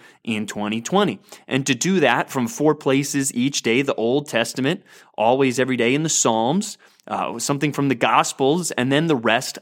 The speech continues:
of the New Testament. And we came up with a plan that,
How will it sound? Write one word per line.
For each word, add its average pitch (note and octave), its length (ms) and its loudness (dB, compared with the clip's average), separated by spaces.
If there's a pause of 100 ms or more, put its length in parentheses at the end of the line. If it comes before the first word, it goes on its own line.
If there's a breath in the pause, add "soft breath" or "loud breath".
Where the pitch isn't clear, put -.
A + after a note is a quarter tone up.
of A#2+ 400 2
the D3 120 0
New G3 220 4
Testament. F3+ 580 -8 (340 loud breath)
And A#2+ 100 -4
we A#2+ 80 -2
came D#3 240 0
up D#3 80 -2
with D#3 160 0
a B2 40 -4
plan D3 480 2
that, A2 180 -4